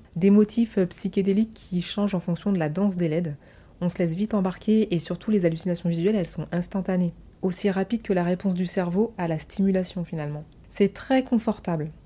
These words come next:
J'en ai fait douze minutes en tout et je comprends tout à fait que certains y passent plusieurs heures par jour. Une fois l'expérience terminée, deux choses m'ont frappée. L'amnésie et la distorsion du temps. L'amnésie, c'est le fait d'oublier, de ne pas me souvenir dans l'exactitude des paysages que j'ai traversés et pourtant je sais que j'ai vu des belles choses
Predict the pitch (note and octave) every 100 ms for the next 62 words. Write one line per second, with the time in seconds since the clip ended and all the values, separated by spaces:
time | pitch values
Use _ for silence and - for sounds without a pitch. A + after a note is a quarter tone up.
0 | - F#3 G3+ G3 G#3 F#3 A#3 A3 A3 A3
1 | - F3 D#3+ - B3 - - - F#3 -
2 | F#3+ - F#3+ - G#3+ A#3+ - - F#3 A3
3 | A3 G#3+ F3+ F#3+ - F#3 F3+ F3 F#3+ -
4 | F#3 F3 D3+ C#3+ - - G3+ G3 C4 B3+
5 | A3 G3 - G#3 G3+ F3+ G#3+ - E3+ G#3+
6 | A3+ B3 A3 G3 F#3 F#3+ F3+ D3 - -
7 | - - F3+ F#3+ G3 F#3+ F#3+ G#3+ - D#3
8 | D#3 F#3+ G3+ F#3+ F#3 E3+ - D3 - -
9 | - - F#3 A#3+ A#3+ A#3 G#3 A#3+ C4 -
10 | - F#3 G#3 F#3+ F#3 F#3 F3+ G#3 G3+ D#3+
11 | D#3+ G#3+ A3 G3+ G3 - F#3+ G3+ G#3 F3
12 | E3 F3 F3+ G3+ G#3+ F3 F3 F#3 G3+ G#3
13 | F#3+ E3 - D#3+ E3 - A3 A3+ F3+ D3+
14 | D#3+ G#3+ G3+ E3+ G#3 F3+ E3 E3 D#3+ D3+
15 | - D#3 G3